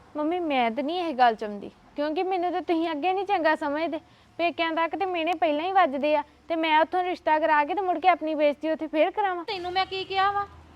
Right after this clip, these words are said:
Speaker 2: ਤੂੰ ਮੈਨੂੰ ਇਹ ਦੱਸ ਵੀ ਬੰਦੇ ਕਿੱਦਾਂ ਦੇ ਹੋ, ਘਰ-ਬਾਰ ਕਿੱਦਾਂ ਦਾ ਉਹਨਾਂ ਦਾ?
Speaker 1: ਮੰਮੀ ਮੈਨੂੰ ਨਹੀਂ ਪਤਾ, ਮੈਂ ਕਿਹੜਾ ਉਹਨਾਂ ਦੇ ਘਰ ਨਿੱਤ ਜਾਂਦੀ ਆ। ਪਿੰਡ ਗਈ ਆ ਪੰਜ ਛੇ ਮਹੀਨੇ ਬਾਅਦ ਤਰਲੇ ਮਾਰ-ਮਾਰ ਕੇ, ਮੈਂ ਕਿਹੜਾ ਰੋਜ਼ ਘਰੋਂ ਬਾਹਰ ਜਾਣ ਡਈ?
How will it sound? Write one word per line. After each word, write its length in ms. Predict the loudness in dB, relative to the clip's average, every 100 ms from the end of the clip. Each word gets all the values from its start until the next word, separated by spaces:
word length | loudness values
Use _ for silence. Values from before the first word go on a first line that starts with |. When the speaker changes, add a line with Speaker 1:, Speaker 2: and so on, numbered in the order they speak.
| -20 -20 -20 -16 -10
Speaker 2:
ਤੂੰ 120 | -8
ਮੈਨੂੰ 200 | -6 -4
ਇਹ 160 | -2
ਦੱਸ 400 | 0 -2 -2 -10 -10
ਵੀ 60 | -6
ਬੰਦੇ 300 | -4 -4 -6
ਕਿੱਦਾਂ 300 | -6 -6 -6
ਦੇ 140 | -4
ਹੋ, 120 | -6 -6
ਘਰ-ਬਾਰ 480 | -2 -2 0 -2
ਕਿੱਦਾਂ 280 | -4 -4 -2
ਦਾ 100 | -2
ਉਹਨਾਂ 180 | -4 -4
ਦਾ? 120 | -8 -10 -20 -20 -16 -6
Speaker 1:
ਮੰਮੀ 200 | -4 -2
ਮੈਨੂੰ 280 | 0 0 0
ਨਹੀਂ 100 | 2
ਪਤਾ, 260 | 4 4
ਮੈਂ 240 | 2 0 2
ਕਿਹੜਾ 220 | 2 2
ਉਹਨਾਂ 180 | 0 -2
ਦੇ 100 | 4
ਘਰ 180 | 4
ਨਿੱਤ 260 | 4 -2 -2
ਜਾਂਦੀ 440 | -2 0 2 0
ਆ। 100 | -2 -2
ਪਿੰਡ 280 | 2 4 4
ਗਈ 260 | 2 2 0
ਆ 80 | 2
ਪੰਜ 300 | 2 2 0
ਛੇ 120 | -2
ਮਹੀਨੇ 280 | 0 0 4
ਬਾਅਦ 320 | 6 6 4 -4 0
ਤਰਲੇ 320 | 2 6 6
ਮਾਰ-ਮਾਰ 500 | 6 6 6 6 2
ਕੇ, 120 | 2 0
ਮੈਂ 220 | 0 2
ਕਿਹੜਾ 180 | 4 6
ਰੋਜ਼ 260 | 4 2
ਘਰੋਂ 240 | 2 4 6
ਬਾਹਰ 220 | 6 6
ਜਾਣ 280 | 2 2 0
ਡਈ? 240 | 0